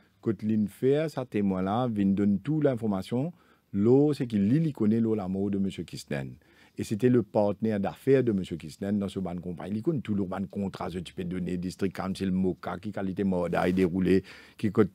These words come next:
un casque, comment faire un petit bout de travail, il a un paiement, il a termination of contract, personne ne va poser de questions, il finit un petit casque dans le poste.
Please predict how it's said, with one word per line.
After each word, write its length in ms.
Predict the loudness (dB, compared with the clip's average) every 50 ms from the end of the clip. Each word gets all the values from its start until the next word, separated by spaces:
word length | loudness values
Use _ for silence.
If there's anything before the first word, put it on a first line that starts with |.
| 2 2
un 160 | 2 2 2
casque, 380 | -2 -4 -4 -4 -6 -8 -8 -4
comment 300 | 0 2 2 4 2 0 -4 -10 -20 -20 -20 _
faire 220 | 8 8 10 10
un 40 | 8
petit 120 | 6 4
bout 120 | 2 2 2
de 40 |
travail, 420 | 2 2 0 2 2 4 4 4 6
il 60 | 4
a 140 | 4 4 4
un 260 | 4 4 4 4 4
paiement, 420 | 4 4 4 4 6 4 4 4
il 80 | 4 4
a 360 | 4 4 6 6 4 4 2 -4 _ _ -2 2
termination 500 | 4 6 6 6 6 6 4 2 2 2
of 140 | 0 0 0
contract, 480 | -2 -2 -2 0 4 4 4 4 4 0 _ _ -2
personne 240 | 0 2 2 4 4
ne 20 |
va 80 | 4 4
poser 200 | 4 2 2 2
de 40 | 0
questions, 300 | -2 -2 0 2 2 2
il 80 | 2
finit 200 | 2 2 2 4 4
un 80 | 4
petit 280 | 4 4 2 2 2 0
casque 240 | 0 0 2 2 2
dans 140 | 2 2
le 60 | 4 4
poste. 280 | 6 6 6 4 2